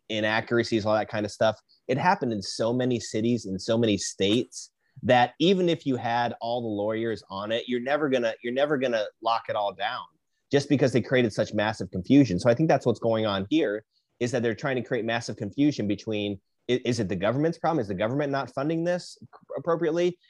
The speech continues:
Is it the vendor's problem? Are they not, are they not, you know,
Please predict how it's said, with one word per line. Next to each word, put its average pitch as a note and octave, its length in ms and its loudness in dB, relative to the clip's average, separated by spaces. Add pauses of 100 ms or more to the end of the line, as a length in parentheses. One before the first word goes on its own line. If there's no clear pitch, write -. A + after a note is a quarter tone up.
Is A#2 120 -2
it F#2+ 80 -4
the F2+ 80 -2
vendor's C#3 380 -2
problem? D#3+ 520 -2
Are G#2 240 0
they G#2+ 160 -2
not, C3+ 320 -4 (360)
are A2 100 -2
they A#2+ 100 0
not, A2+ 320 -2
you G#2+ 100 -6
know, G2+ 180 -4